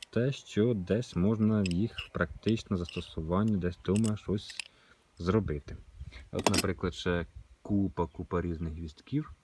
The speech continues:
О, <laughs> що я милю гвістків, молотків, який хоче.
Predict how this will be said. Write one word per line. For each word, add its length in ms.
О, 100
<laughs> 140
що 260
я 100
милю 300
гвістків, 460
молотків, 680
який 320
хоче. 400